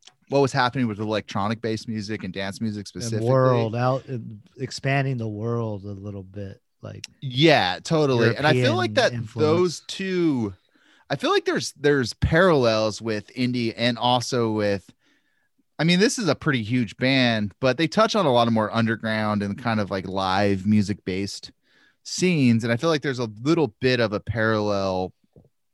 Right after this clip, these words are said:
Speaker 1: um, I don't know, evolution with those two bands. And I feel like, I feel like they shared a lot of, uh, coverage and things like that. So that's kinda how I, this band came up to me again. I had a roommate in college and he was really into, um,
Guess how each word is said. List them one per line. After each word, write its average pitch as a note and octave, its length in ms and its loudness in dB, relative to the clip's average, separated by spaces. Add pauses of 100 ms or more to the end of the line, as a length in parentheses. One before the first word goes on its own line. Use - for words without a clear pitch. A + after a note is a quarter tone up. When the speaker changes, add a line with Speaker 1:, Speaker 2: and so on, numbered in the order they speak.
(200)
Speaker 1:
um, F2 560 -6 (420)
I A#2+ 60 -4
don't G#2 100 -4
know, F#2+ 120 -6
evolution G#2+ 540 -2
with G2+ 100 -8
those G2 140 -6
two G2+ 140 -8
bands. F2+ 360 -6
And F2+ 120 -6
I F2+ 40 -6
feel G#2 160 -10
like, F#2 220 -8 (960)
I - 40 -10
feel E3 100 0
like D3 100 2
they C3 80 0
shared A#2 280 0
a G#2+ 40 0
lot G2+ 240 0
of, F#2 260 -6
uh, F#2+ 240 -4
coverage F#2+ 380 -4
and F2+ 100 -12
things F#2+ 180 -10
like F#2 120 -10
that. F#2+ 200 -6
So B2+ 240 -8
that's F3 220 0
kinda B3+ 240 0
how G3 380 2
I, C3 320 0
this A#2+ 200 -2
band B2 500 -2 (120)
came A#2+ 640 0 (640)
up A#2+ 180 0
to B2 140 -4
me A2 180 -2
again. G#2 320 -4
I G2+ 80 -2
had C3+ 140 0
a B2 40 0
roommate A2+ 360 -2
in G#2+ 80 -8
college G#2+ 560 -2
and G#2 120 -6
he A2+ 100 -2
was G#2 160 -4
really A2+ 340 -4
into, G#2 540 -6
um, F#2 500 -6